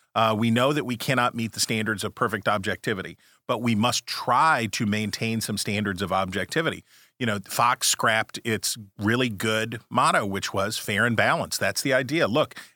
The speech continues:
not every story is gonna be perfect. Not every story is gonna contain every viewpoint, but you have to be fair-minded and you have to seek balance.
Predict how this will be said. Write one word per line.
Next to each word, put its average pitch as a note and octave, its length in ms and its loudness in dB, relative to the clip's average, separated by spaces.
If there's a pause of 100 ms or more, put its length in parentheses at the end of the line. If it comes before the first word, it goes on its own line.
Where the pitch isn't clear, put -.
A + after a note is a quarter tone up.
(120)
not B2 220 2
every C#3+ 180 2
story C3+ 220 2
is A#2 80 0
gonna A#2+ 160 0
be A#2+ 80 0
perfect. A#2 460 0
Not G2+ 160 0
every A#2 160 -2
story B2+ 180 -2
is A#2 80 -2
gonna B2 180 -2
contain A#2+ 400 -2
every A2 220 -2
viewpoint, G#2+ 480 -6 (340)
but A#2 200 -2
you A2+ 140 0
have B2+ 280 0
to B2+ 80 -6
be G#2+ 240 -4
fair-minded G#2+ 800 0 (100)
and A2 140 -2
you G2 80 0
have A2 240 0
to A2 80 -4
seek - 260 -2
balance. F#2 480 -6